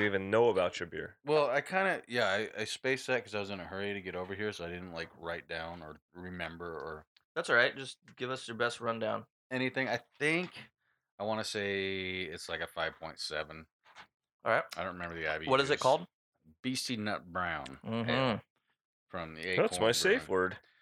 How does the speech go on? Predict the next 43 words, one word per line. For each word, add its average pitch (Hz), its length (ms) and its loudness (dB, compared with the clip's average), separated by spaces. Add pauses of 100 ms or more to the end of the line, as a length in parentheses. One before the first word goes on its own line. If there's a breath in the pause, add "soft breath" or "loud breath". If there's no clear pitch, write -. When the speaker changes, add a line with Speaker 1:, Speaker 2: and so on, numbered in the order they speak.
(260)
Speaker 3:
Oh. 370 360 4
Speaker 2:
And, 85 280 -6
uh, 80 300 -2 (1700)
it's 98 120 -16
right 160 180 6 (400)
real - 160 2
close 135 300 0
to 117 100 -8
my 107 120 0
house. 90 500 0 (100)
Real 92 240 -4
good 78 240 -8
brewery. 78 400 -4
I - 20 -4
love 80 180 -6
the 76 80 -10
place. 73 300 -12 (320)
They've 90 100 -18
got 85 120 -4
a 78 40 -4
lot 76 120 -6
of 117 80 4
Speaker 3:
Actually, 151 340 6 (220)
I 147 80 4
think 196 180 4
it's - 160 -2
one 135 80 8
of 131 80 6
my 117 120 8
favorite 113 320 6
breweries 110 360 2
of 107 140 0 (260)
Speaker 1:
It 98 160 0
is 92 140 -2
good. 85 160 2
Speaker 3:
this 113 180 4
year. 104 240 4 (580)
Speaker 2:
Yeah, 85 120 -2
it's 92 360 -6 (480)
Speaker 1:
Oh, 240 180 8
whoa, 262 240 8
Speaker 2:
awesome. - 120 -4
Speaker 1:
whoa, 311 240 10